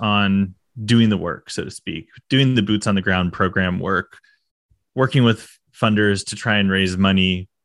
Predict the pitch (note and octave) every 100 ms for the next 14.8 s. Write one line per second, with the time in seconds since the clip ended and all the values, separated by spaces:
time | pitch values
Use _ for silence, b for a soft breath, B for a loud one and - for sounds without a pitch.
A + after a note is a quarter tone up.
0 | _ _ - C#3+ C#3 B2 A#2 G2+ G#2+ G2+
1 | A2 G2 G#2+ G2 F#2+ G2 F#2 G2+ F#2 F#2
2 | F#2 - - F2+ G#2+ G2+ G2+ F#2+ G2+ G2+
3 | A#2 G2 G#2 F#2+ F#2 F#2+ - G2 G#2 G2
4 | F#2+ - G2+ G2 F#2 - F#2+ - G#2+ G2+
5 | G2 - F2+ - F2+ F2+ F2+ b b b
6 | G2 - - A2 F#2 F#2+ - G2 F#2 G2+
7 | G2+ F#2+ F2+ F2+ F2+ F2+ - F#2+ F#2+ G2
8 | - G#2+ F2+ F#2 F#2+ G2+ F#2 F2+ - -
9 | - F#2 - - G2+ D3 A#2+ G#2 F#2+ F#2
10 | B B B A#2+ C#3 C#3 C#3 A#2+ G#2 G2
11 | F#2 F#2 E2+ F2 - - F2 F#2 G#2 A#2+
12 | A#2+ - A2 G#2 G2 F2+ A2 E2+ E2 -
13 | - G2+ F2+ - G2 G#2+ A2+ G#2+ G#2+ F#2
14 | F#2 F#2+ G2 G2 F#2 F2+ - -